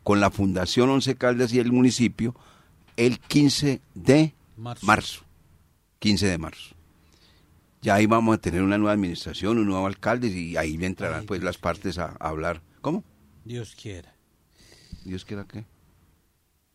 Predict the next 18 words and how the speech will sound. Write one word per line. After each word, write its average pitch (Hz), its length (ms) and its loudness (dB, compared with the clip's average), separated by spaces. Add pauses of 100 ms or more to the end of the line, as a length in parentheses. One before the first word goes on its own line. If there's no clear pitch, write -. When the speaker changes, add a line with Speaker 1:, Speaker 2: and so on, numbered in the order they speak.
(480)
Speaker 2:
Ya 107 200 -10
un 107 100 -10
nuevo 110 260 -6
alcalde 110 500 -12
y 98 400 -12 (540)
con 101 140 -12
cosas 107 360 -14
diferentes, 98 640 -12
Speaker 1:
Ah, 87 120 -10
Speaker 2:
pues, - 100 -8
Speaker 1:
bueno. 73 140 -16
Speaker 2:
que, 98 100 -14 (720)
que - 60 -14
volvamos 110 460 -4
a 123 40 -4
tener 110 360 -8
nuestra 117 340 -6
Manizales, 101 840 -12